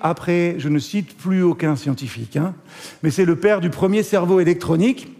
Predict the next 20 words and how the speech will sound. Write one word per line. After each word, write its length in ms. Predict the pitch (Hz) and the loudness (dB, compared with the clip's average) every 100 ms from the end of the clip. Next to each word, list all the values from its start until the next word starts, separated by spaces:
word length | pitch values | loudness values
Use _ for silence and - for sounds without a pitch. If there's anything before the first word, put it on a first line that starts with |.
| - - | -18 -2
Il 140 | 226 | 0
a 80 | 240 | 2
dit, « 320 | 165 233 277 - - - - - - | 2 2 0 -8 -20 -20 -20 -6 0
La 100 | 180 | 0
physique 420 | 180 277 294 285 | 2 2 2 2
moderne 480 | 202 190 190 226 196 | 2 4 4 4 4
m'apprend 380 | 190 190 240 247 | 2 2 0 2
que 100 | 185 | 2
la 160 | 160 | 2
nature 580 | 151 208 208 185 233 - - | 2 0 -2 -2 -2 -2 -2
est 220 | 165 - | -4 0
hors 260 | 233 247 185 | 0 0 0
d'état 500 | 170 170 165 143 180 - - | 0 0 0 0 -2 -12 -6
de 100 | 143 | -4
s'ordonner 520 | 175 180 151 151 160 - | -2 -2 0 0 0 -2
elle-même. 440 | 131 120 117 110 - _ _ _ _ _ - - 104 | -2 -2 -2 -6 -12 _ _ _ _ _ -20 -8 0
L'univers 1000 | 185 285 269 208 196 220 269 247 190 - - _ - | 4 6 4 4 4 4 2 2 -2 -6 -16 _ -16
présente 460 | - 202 190 214 175 | -2 2 2 0 0
un 180 | 180 185 | 0 2
ordre 240 | 180 | 2